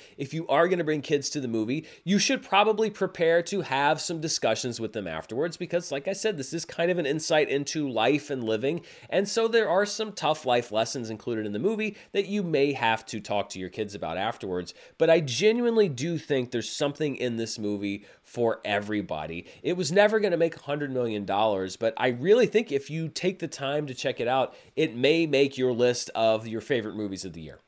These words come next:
And so as it expands, if it does end up at a theater near you, as the summer winds down, this is probably my biggest recommendation of the three, uh, so far. It's really, really, really worth your time, and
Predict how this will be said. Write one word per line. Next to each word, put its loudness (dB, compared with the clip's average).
And 0
so 8
as 4
it 0
expands, 0
if -4
it -4
does 4
end 0
up 4
at 0
a -4
theater -2
near -2
you, -2
as 2
the -4
summer 2
winds 2
down, 0
this -2
is -4
probably 6
my 4
biggest 2
recommendation 0
of -6
the -4
three, -2
uh, 0
so 0
far. 4
It's -4
really, 4
really, 2
really -2
worth -6
your -8
time, -6
and -6